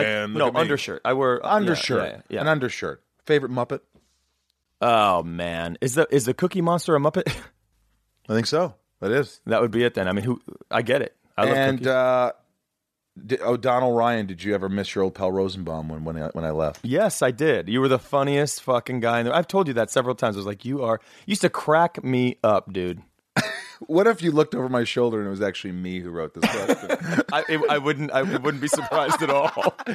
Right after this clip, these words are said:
Speaker 1: Uh, this has just been amazing. Um, look, I wish you the best of luck. I mean, your continued success.
Speaker 2: Thanks, man.
Speaker 1: I'd love to see Isabel again.
Speaker 2: Yeah.
Speaker 1: I'd love to hang out with you and your lady.
Speaker 2: Yeah.
Speaker 1: Um, Rob, did you enjoy this one?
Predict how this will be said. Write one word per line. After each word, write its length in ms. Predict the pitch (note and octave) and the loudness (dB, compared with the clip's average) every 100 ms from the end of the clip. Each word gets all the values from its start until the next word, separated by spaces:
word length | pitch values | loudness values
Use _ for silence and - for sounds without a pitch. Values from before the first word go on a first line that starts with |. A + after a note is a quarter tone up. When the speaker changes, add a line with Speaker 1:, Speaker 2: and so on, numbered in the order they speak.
| G#3 G#3 G3+ F3+ | -8 -12 -14 -6
Speaker 1:
Uh, 540 | E3 F3 F3+ F3 F3 E3+ | 0 2 4 4 2 2
this 200 | F#3 D3 | 0 -2
has 80 | D#3+ | -6
just 240 | C#3+ C#3 | -4 -6
been 120 | C3+ C3+ | -2 0
amazing. 480 | B2+ B2 A#2+ A#2+ | 2 2 0 -2
Um, 360 | A#2+ C3 C3 B2+ | 0 2 2 0
look, 180 | A2+ B2+ | 0 2
I 100 | C3 | 2
wish 220 | C3+ B2+ | 2 0
you 80 | B2+ | -4
the 80 | A#2 | -2
best 280 | A#2+ A2+ - | 0 0 0
of 100 | G#2+ | 0
luck. 260 | A2+ A#2 A2+ | 2 2 0
I 40 | |
mean, 200 | A#2 A#2 | -2 0
your 140 | A2 G#2+ | 0 -2
continued 540 | - G2+ B2 B2 G2+ | -8 -8 -2 -2 -2
success. 420 | - - A2+ G#2+ | -6 -2 2 4
Speaker 2:
Thanks, 220 | A#2 G2 | 4 0
man. 160 | F2 E2+ | -2 0
Speaker 1:
I'd 60 | A#2+ | 2
love 140 | B2+ | 2
to 40 | |
see 160 | B2 C3 | 0 0
Isabel 380 | C3 A2 A2+ A2 | 2 2 2 4
again. 420 | G#2+ A2 G#2+ G#2 A2+ | 2 2 2 0 2
Speaker 2:
Yeah. 80 | C3 | 2
Speaker 1:
I'd 40 | |
love 120 | A2+ | 2
to 60 | G#2+ | -2
hang 160 | A2 | -2
out 120 | A2 G#2 | 0 0
with 160 | G2+ | -2
you 120 | G#2+ | -2
and 80 | G#2 | -2
your 100 | G2 | -2
lady. 340 | F#2+ G2 G2 F#2+ | 0 0 -2 0
Speaker 2:
Yeah. 240 | A#2 A2+ E2+ - | 2 2 0 -6
Speaker 1:
Um, 460 | - G#2 G#2 G2+ G2+ _ - | 0 4 4 2 -4 _ -6
Rob, 400 | A2 B2+ C#3 C3+ | -2 2 4 2
did 120 | B2 | 2
you 60 | |
enjoy 220 | C3 B2 C#3 | 0 4 4
this 160 | C#3+ D#3+ | 2 4
one? 220 | D#3 C#3+ | 2 2